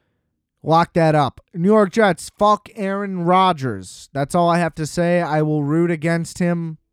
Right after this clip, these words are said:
forever. Uh, the Jets will probably be fucking awesome, honestly.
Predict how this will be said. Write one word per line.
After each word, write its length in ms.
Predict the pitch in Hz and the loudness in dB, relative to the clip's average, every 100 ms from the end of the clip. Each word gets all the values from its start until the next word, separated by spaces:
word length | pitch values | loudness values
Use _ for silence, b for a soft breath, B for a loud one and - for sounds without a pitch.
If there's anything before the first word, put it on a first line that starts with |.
| _ | _
forever. 680 | - 175 175 165 131 101 - _ _ _ _ _ _ _ _ _ _ _ _ - | -4 2 4 2 0 -8 -16 _ _ _ _ _ _ _ _ _ _ _ _ -12
Uh, 520 | 98 110 107 107 110 - _ _ _ _ _ _ - | -6 -4 -4 -6 -8 -12 _ _ _ _ _ _ -6
the 100 | 143 | -4
Jets 340 | 127 180 185 | 2 2 2
will 180 | 180 185 | 2 0
probably 600 | - 185 180 170 160 170 | 0 2 2 2 2 0
be 200 | 156 170 | 0 -4
fucking 600 | 139 - 170 165 175 156 | -6 -2 -2 -2 -4 -6
awesome, 920 | 143 147 151 160 - 185 180 175 175 _ | -2 2 4 2 2 2 2 0 -6 _
honestly. 840 | 160 165 180 185 - 196 196 190 | -4 -2 -2 -4 -6 -6 -4 -4